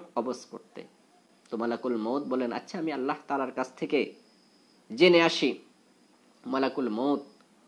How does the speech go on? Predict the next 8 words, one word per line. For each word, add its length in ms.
আল্লাহ 300
রব্বুল 300
আলামিনের 600
কাছে 220
গেলেন, 320
গিয়ে 400
বললেন 460
যে, 220